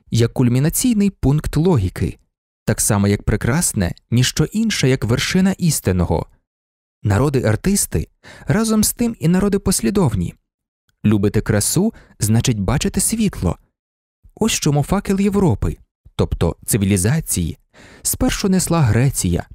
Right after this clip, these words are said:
яка передала його Італії, а та Франції. Божественні народи світочі,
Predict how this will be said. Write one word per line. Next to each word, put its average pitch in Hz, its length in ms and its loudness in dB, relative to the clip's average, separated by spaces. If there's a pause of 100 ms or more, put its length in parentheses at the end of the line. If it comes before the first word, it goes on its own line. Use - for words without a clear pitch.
(160)
яка 101 260 0
передала 101 420 2
його 98 200 2
Італії, 123 600 0 (320)
а 107 100 -2
та 208 180 -2
Франції. 87 640 -2 (720)
Божественні 160 680 0
народи 143 360 2
світочі, 117 720 -2